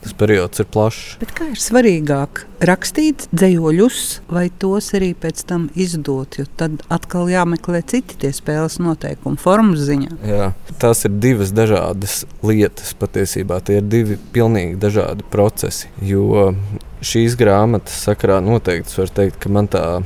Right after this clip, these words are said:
Speaker 1: dzejoļu rakstīšana ir bijusi tāds tiešām emocionāli intensīvs, daudzējādā ziņā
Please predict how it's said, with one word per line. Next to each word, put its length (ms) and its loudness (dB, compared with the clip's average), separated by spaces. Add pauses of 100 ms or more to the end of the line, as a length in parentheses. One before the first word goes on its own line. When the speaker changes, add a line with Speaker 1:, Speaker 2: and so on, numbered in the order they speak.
(120)
Speaker 1:
dzejoļu 500 0
rakstīšana 720 -4
ir 80 -4
bijusi 720 -4
tāds 480 -6 (220)
tiešām 480 -2 (160)
emocionāli 1000 -2
intensīvs, 960 -4 (440)
daudzējādā 720 4 (100)
ziņā 220 0